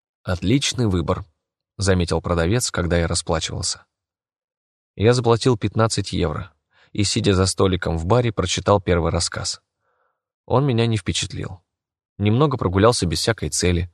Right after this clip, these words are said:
сел на поезд и вернулся домой. Поздоровался с родителями. Потом, сидя за письменным столом, прочитал второй рассказ.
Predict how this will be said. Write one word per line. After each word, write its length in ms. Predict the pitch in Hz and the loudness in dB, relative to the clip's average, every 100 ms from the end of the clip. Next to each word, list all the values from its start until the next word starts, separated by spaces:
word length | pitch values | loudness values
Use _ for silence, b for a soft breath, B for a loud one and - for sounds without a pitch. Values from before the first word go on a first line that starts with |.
| b b b | b b b
сел 260 | - 151 117 | 0 2 4
на 100 | 85 | 2
поезд 360 | - 117 - | 2 2 0
и 40 | 85 | -2
вернулся 420 | 87 92 90 85 | 0 0 0 0
домой. 400 | 82 80 78 - _ _ _ _ - | 0 -2 -6 -8 _ _ _ _ -8
Поздоровался 580 | 85 90 101 90 85 | 0 4 4 4 0
с 80 | 87 | -2
родителями. 600 | 90 85 85 - 92 - _ _ _ _ _ | -2 -2 -4 -6 -8 -10 _ _ _ _ _
Потом, 280 | - 92 135 | -4 0 0
сидя 280 | 120 117 101 | 0 0 2
за 100 | 92 | 0
письменным 420 | 92 85 82 82 | -2 -4 -4 -4
столом, 380 | 82 101 113 117 | 0 2 4 2
прочитал 380 | - - 95 117 | -2 -4 0 0
второй 340 | - 92 85 | 2 2 2
рассказ. 500 | 85 80 - 85 - | 0 -4 -4 -6 -6